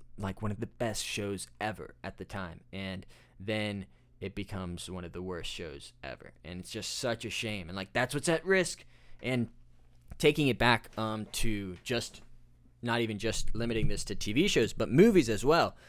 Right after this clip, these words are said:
There's a number of movies that really, uh, <laughs> were victim to that, and two really big ones come to mind. That's Transformers: Revenge of the Fallen,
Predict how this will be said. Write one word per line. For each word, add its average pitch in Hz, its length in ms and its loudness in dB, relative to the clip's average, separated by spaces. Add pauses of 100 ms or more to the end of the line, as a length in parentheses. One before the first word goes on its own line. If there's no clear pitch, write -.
(260)
There's 120 260 0
a 113 60 -2
number 147 500 2
of 123 120 0
movies 135 340 0
that 107 160 -4
really, 120 540 0 (180)
uh, 110 260 -2 (380)
<laughs> - 40 -2
were 117 200 0
victim 113 600 -2
to 110 280 -2
that, 104 260 -4
and 104 300 -8 (560)
two 143 300 2
really 123 460 2 (480)
big 117 200 -2
ones 120 240 -4
come 117 180 -4
to 107 60 -6
mind. 123 360 -2
That's 107 220 -6
Transformers: 113 800 -4
Revenge 107 300 -8
of 104 100 -12
the 101 80 -4
Fallen, 117 560 -8